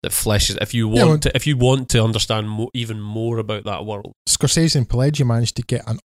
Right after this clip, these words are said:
Speaker 2: awful lot of his book into Goodfellas, but
Speaker 1: Yeah.
Speaker 2: th-, it's a film. There's a limit to what you can put in, but
Speaker 1: Absolutely.
Speaker 2: um, it's a, it's a fascinating
Speaker 1: Yeah,
Speaker 2: read.
Speaker 1: absolutely on a par with each other. And, uh, if you, if you wanna,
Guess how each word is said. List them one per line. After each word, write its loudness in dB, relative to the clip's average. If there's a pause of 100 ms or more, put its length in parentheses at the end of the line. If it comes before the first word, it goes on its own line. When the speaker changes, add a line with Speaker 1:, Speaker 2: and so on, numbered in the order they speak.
Speaker 2:
awful 4
lot 2
of -4
his -2
book -2
into 4
Goodfellas, -2
but 2
Speaker 1:
Yeah. -2
Speaker 2:
th-, -8
it's -2
a 0 (400)
film. 4
There's -4
a 2
limit 2
to 0
what 2
you -2
can -14
put -4
in, 2
but -2
Speaker 1:
Absolutely. -2
Speaker 2:
um, -2
it's -8
a, -16 (140)
it's -6
a -18
fascinating 0
Speaker 1:
Yeah, 0
Speaker 2:
read. 4
Speaker 1:
absolutely 0
on -2
a -8
par -2
with -4
each -6
other. -2
And, -4
uh, -6
if -8
you, -10
if -10
you -6
wanna, -2